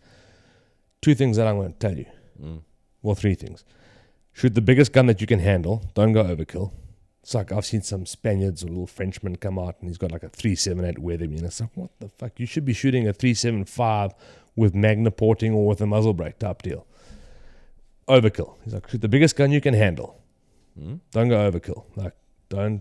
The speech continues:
Speaker 1: try and be a
Speaker 2: That's
Speaker 1: hero."
Speaker 2: great advice. I mean, we've seen we can kill stuff with
Speaker 1: Yeah.
Speaker 2: smaller guns and
Speaker 1: Absolutely.
Speaker 2: guns.
Speaker 1: And the only reason I would, I mean, I would hunt with a three seven five or something all the time, but I carry something bigger just for that little bit of knockdown power.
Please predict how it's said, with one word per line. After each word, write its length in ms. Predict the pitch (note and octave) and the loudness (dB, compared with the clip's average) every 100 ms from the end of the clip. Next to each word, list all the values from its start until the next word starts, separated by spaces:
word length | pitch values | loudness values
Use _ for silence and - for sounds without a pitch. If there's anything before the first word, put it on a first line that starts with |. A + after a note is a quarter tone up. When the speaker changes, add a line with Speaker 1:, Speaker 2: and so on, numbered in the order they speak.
| - | -4
Speaker 1:
try 100 | A#2 | -2
and 80 | G2+ | 2
be 80 | G2 | 2
a 60 | |
Speaker 2:
That's 120 | G2 F#2 | 4 2
Speaker 1:
hero." 100 | A#2 | 4
Speaker 2:
great 180 | C#3+ A2 | 4 4
advice. 400 | E2+ E2 A#2 G2 | 2 2 4 6
I 60 | |
mean, 120 | F#2 | 10
we've 180 | F#2 G#2 | 10 8
seen 220 | - G2+ | 6 4
we 120 | F#2 F2 | 4 2
can 180 | F2 | 0
kill 240 | E2+ F2+ D#2+ | -2 -2 -2
stuff 400 | - D#2 D2+ - | -2 -2 -2 0
with 100 | D3+ | 6
Speaker 1:
Yeah. 120 | D#3 | 6
Speaker 2:
smaller 340 | F#2+ D2+ C#2+ - - - - | 4 -2 -4 -6 -12 -18 -8
guns 240 | D2 C#2+ | -6 -4
and 80 | C3 | -2
Speaker 1:
Absolutely. 480 | A#2+ A#2+ D3+ D3 D#3+ | 0 4 4 2 -6
Speaker 2:
guns. 120 | - - - | -12 -14 -4
Speaker 1:
And 240 | A2 A2 | 0 2
the 40 | |
only 120 | C#3 D#3 | 6 6
reason 220 | B2 G#2+ | 6 4
I 260 | B2 B2 - _ - | 4 2 0 _ -6
would, 200 | A#2 G#2 _ _ _ - | -4 -4 _ _ _ -10
I 40 | A2+ | -2
mean, 140 | G2+ | 0
I 100 | G2+ | 2
would 140 | B2 F#2 - | 0 -2 -6
hunt 140 | G2+ | -6
with 140 | F#2 | -6
a 40 | D2+ | -6
three 120 | G2 | -6
seven 260 | - F2+ E2 | -4 -6 -6
five 400 | F#2+ F#2 F#2+ D#2 | -8 -4 -4 -6
or 60 | |
something 320 | - F#2+ F2 | -8 -8 -8
all 100 | E2+ | -8
the 80 | D#2+ | -10
time, 300 | - A#2 G#2 | -4 -2 -2
but 120 | E2+ - - - - _ A#2+ | -6 -14 -20 -20 -20 _ -6
I 80 | |
carry 220 | A2 B2 A2 | 4 4 6
something 260 | A2+ G2 | 4 2
bigger 240 | F#2 A2+ G2+ | 4 4 4
just 180 | C3+ - | 0 0
for 120 | E3 | 0
that 100 | D3 | 2
little 220 | D3+ D3 | 4 4
bit 100 | C#3 | 4
of 60 | B2+ | 2
knockdown 420 | A#2+ - G2+ E2 | 0 2 -2 -2
power. 280 | E2 A1+ | -6 -8